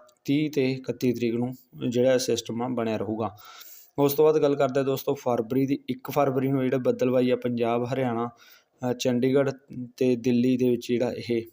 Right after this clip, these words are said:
ਬੱਦਲਬਾਈ ਆ ਬਣੀ ਰਹੂਗੀ ਇੱਕ ਫਰਵਰੀ ਨੂੰ। ਤੇ ਤੁਸੀਂ ਦੇਖ ਪਾ ਰਹੇ ਹੋਵੋਗੇ ਇਸ ਸਮੇਂ ਇੱਥੇ ਜਿਹੜਾ ਇਹ ਹਲਕੇ ਰੰਗ ਦੇ ਗ੍ਰੀਨ ਕਲਰ ਆ ਜਿਹੜਾ ਦਿਖਾਇਆ ਗਿਆ,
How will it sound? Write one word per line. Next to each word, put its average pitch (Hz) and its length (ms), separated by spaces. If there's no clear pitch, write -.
ਬੱਦਲਬਾਈ 123 560
ਆ 117 60
ਬਣੀ 117 280
ਰਹੂਗੀ 120 300
ਇੱਕ 127 180
ਫਰਵਰੀ 117 380
ਨੂੰ। 143 120
ਤੇ 127 120
ਤੁਸੀਂ 123 280
ਦੇਖ 123 240
ਪਾ 123 140
ਰਹੇ 123 100
ਹੋਵੋਗੇ 139 420
ਇਸ 120 240
ਸਮੇਂ 127 300
ਇੱਥੇ 120 360
ਜਿਹੜਾ 123 300
ਇਹ 123 240
ਹਲਕੇ 139 260
ਰੰਗ 131 200
ਦੇ 117 120
ਗ੍ਰੀਨ 117 320
ਕਲਰ 113 240
ਆ 113 80
ਜਿਹੜਾ 117 180
ਦਿਖਾਇਆ 117 400
ਗਿਆ, 98 160